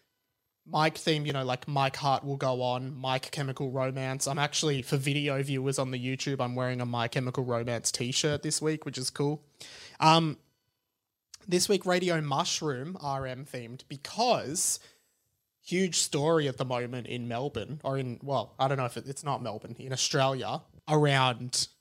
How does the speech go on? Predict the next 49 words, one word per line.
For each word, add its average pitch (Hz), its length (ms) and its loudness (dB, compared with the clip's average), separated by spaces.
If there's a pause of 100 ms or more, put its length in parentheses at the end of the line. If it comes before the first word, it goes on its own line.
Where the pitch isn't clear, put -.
(200)
Death 139 260 0
Cap 131 200 0
mushrooms, 131 580 -2
if 143 100 -6
you 139 80 4
haven't 131 180 0
heard 131 200 -4
about 120 180 -4
it. 117 140 -8
It, 196 140 -2
very, 294 400 6
very 220 520 2
interesting 226 380 0
story. 180 340 2
We're 135 160 0
not 196 200 2
a 240 40 0
true 214 320 0
crime 190 440 0
podcast 175 560 0
here 190 260 0
on 160 160 -2
Twentieth 156 320 -2
Century 151 320 0
Boy, 151 260 2
but 190 220 2 (960)
indulge 190 480 4
me 202 100 2
for 170 180 0
a 151 60 2
sec, 151 320 4
'cause 175 140 -2
it's 175 100 0
like, 226 140 4
if 175 160 2
you 175 60 6
haven't 202 260 4
heard 156 220 0
of 151 80 -6
it, - 200 -6 (160)
I 170 120 2
think 302 240 2
it - 80 4
is 190 160 4
making 180 320 0
international 147 520 -2
headlines, 135 360 -2
but 139 140 -6
this 151 260 0